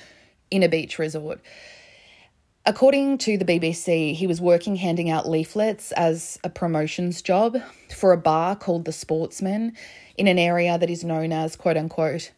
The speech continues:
The Patch. Now, June is the kickoff of the summer, obviously, in Europe, and the islands of Spain, any islands really, <laughs> any part of, uh, you know, Europe in the sun is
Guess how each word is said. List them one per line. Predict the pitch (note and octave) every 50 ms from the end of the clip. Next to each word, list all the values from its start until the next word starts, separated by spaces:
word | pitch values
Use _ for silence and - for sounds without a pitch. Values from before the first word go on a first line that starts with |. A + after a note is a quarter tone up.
| _ -
The | E3 F3+ E3+
Patch. | - E3+ E3+ - - - - - - - - _ _ - _ _ _ _ _ _ _ - - _ _ _ - - _ _ _ _ _ - - - - - - - -
Now, | G3+ F#3+ F#3+ F#3+ F#3+ G3 G3+ F3+ - - _ _ _ _ F#3+
June | - - A#3+ B3+ C4+ D#4 E4
is | - A3+ G3 -
the | E3+
kickoff | - F#3 E3+ -
of | D#3+ - -
the | D#3+
summer, | E3 - - D#3+ D#3+ D#3+ D#3
obviously, | D#3 D#3+ D#3 - - E3 D3+ E3 D#3+ E3 - - - D#3+ E3+ E3+
in | - - - F3 E3+ D#3+
Europe, | D#3+ D#3 D#3 C#3 A2 A#2+ - - - - - - -
and | F#3 F#3+ F3 F3 E3+ E3+ D#3+ - - _ _ -
the | F3 F#3 -
islands | E3 F3+ F#3 G#3+ B3 B3+ B3+ B3
of | G#3 -
Spain, | - - - D3+ D3+ D#3 E3 E3+ F3 F3+ F3+ F3 - - _ _ _ _ _ _ _ _ _ _
any | F#3+ G3 G#3 G#3+ F3+
islands | D#3 D3+ D3 D3 D3+ D3+ D#3 D#3 -
really, | D#3 D#3 D#3 D#3 E3+ E3 E3 E3+ E3+ E3+ -
<laughs> | -
any | F#3 G#3+ G#3+ G3
part | - - F3 E3+ E3+
of, | D#3 - - _ _ _ _ _ _ _ - - _ _ _ _ _ _ -
uh, | C#3+
you | F3+ F3+ F3+ F3 E3+
know, | D#3+ D3 D3 E3 E3+ E3 - _ _ _ _ _ _ -
Europe | F#3 F#3+ F#3+ F3+ D#3 C#3 - - - - - - - - - - -
in | - F#3 F#3
the | E3+ E3
sun | - - E3 D#3+ D#3+ D#3+ D#3+ -
is | - F3+ E3 D#3+ D#3+ -